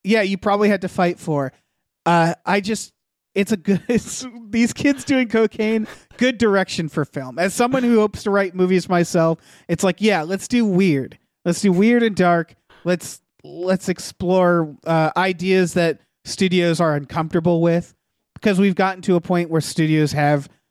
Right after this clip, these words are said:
more power, I would say, than they should. And I do think, yeah, this struggled probably because of that reason, but I'm just guessing.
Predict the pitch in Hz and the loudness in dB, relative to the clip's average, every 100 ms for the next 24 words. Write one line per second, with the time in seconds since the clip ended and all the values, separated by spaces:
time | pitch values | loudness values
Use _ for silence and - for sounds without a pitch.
0 | _ 160 180 165 170 156 160 160 156 160 | _ -2 -2 0 -2 0 2 2 2 2
1 | 160 160 - 156 147 151 143 135 135 - | 2 0 -2 -2 0 0 0 0 0 0
2 | 170 147 147 - _ - - 175 185 170 | 0 2 0 -6 _ -12 -4 0 0 2
3 | 185 180 175 160 156 139 156 147 - 165 | 0 2 -2 0 -2 0 -2 -2 -4 -2
4 | 156 165 156 - - 165 170 170 185 175 | 0 0 -2 -4 -4 -2 0 -2 0 0
5 | 165 175 160 160 156 160 160 160 160 151 | 2 0 0 0 0 2 0 0 -2 0
6 | 143 143 143 147 - 143 131 151 139 | 0 0 -2 -4 -2 -4 -2 -4 -4